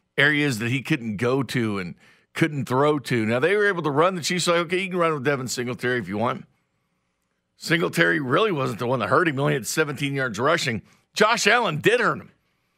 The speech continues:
Eighty-eight yards rushing on seventy-seven carries.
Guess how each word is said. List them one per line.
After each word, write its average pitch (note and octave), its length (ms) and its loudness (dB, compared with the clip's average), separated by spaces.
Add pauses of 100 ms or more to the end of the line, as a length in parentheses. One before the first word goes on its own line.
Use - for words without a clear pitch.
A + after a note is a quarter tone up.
(360)
Eighty-eight G#3 380 4
yards F#3+ 280 2
rushing F3+ 380 2
on D3+ 140 0
seventy-seven D#3+ 800 -2
carries. F3 360 0